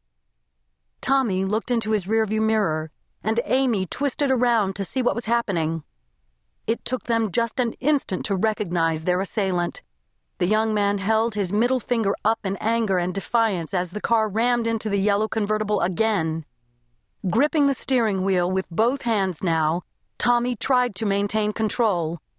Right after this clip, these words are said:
but the third collision pushed the convertible to the side of the road. The fourth sent it hurtling over the edge of the precipice.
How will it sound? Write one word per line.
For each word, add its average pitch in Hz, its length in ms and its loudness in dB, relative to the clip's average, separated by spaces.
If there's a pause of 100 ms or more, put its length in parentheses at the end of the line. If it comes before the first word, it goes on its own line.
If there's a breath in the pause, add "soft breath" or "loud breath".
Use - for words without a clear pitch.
(220)
but 190 120 0
the 196 120 -2
third 254 400 0
collision 185 600 0
pushed - 320 -2
the 202 80 -2
convertible 190 540 -2
to 202 140 -2
the 175 100 0
side 202 320 0
of 190 60 -8
the 190 100 -4
road. 170 460 0 (380)
The 196 140 0
fourth 185 560 0 (320 soft breath)
sent - 260 -2
it 202 120 -2
hurtling 170 580 -2
over 196 180 0
the 180 160 0
edge 185 220 -2
of 202 80 -2
the 190 80 -4
precipice. 175 680 -4